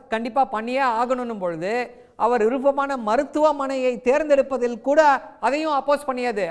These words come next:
அமலாக்கத்துறை. நீதிமன்றத்தின் புண்ணியத்தால இன்னைக்கு அவர் வந்து உயிரோட இருக்கிறார், இல்லைன்னா அப்பவே கா-, காலி பண்ணிருப்பாங்க.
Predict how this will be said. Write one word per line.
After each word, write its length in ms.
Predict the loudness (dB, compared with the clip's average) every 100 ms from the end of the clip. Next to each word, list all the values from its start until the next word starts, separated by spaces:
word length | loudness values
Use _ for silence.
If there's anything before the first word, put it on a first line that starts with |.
| -4
அமலாக்கத்துறை. 600 | 2 2 0 -4 -4 -6 -14 -20 -10
நீதிமன்றத்தின் 800 | -4 -2 -2 -4 -4 -4 -6 -6
புண்ணியத்தால 380 | -4 0 2 2
இன்னைக்கு 260 | 0 0
அவர் 140 | 0 0
வந்து 260 | 0 0
உயிரோட 240 | 4 4 4
இருக்கிறார், 500 | 2 2 0 0 -4 -20 _ _ _ 0
இல்லைன்னா 140 | 0
அப்பவே 440 | 2 2 4 4 4
கா-, 360 | 0 -2 -2
காலி 240 | 0 0 -2
பண்ணிருப்பாங்க. 540 | -6 -6 -6 -8